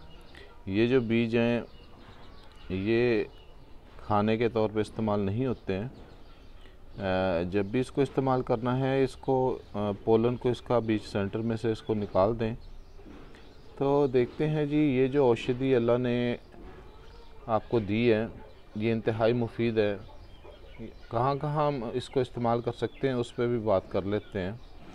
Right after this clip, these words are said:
इस पर किसी दिन मैं पूरा एक लेक्चर डालूँगा। ये चाइना रोज़, गुड़हल,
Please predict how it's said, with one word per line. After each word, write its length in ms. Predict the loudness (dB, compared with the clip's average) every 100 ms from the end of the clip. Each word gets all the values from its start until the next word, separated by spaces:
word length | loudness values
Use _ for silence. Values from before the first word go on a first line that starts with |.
| -16 -16 -2
इस 120 | -2 2
पर 220 | 2 2
किसी 260 | 0 -2
दिन 160 | 0 0
मैं 180 | 0 0
पूरा 240 | 2 2
एक 180 | 2 2
लेक्चर 320 | -2 2 2
डालूँगा। 520 | 4 4 2 0 -2 -4 -16 -20 -20 -18 -18 -18 -18 -4
ये 100 | -2
चाइना 380 | 2 4 4 4
रोज़, 260 | 4 4 0 -8 -14 -16 -14 -10 2
गुड़हल, 420 | 2 4 2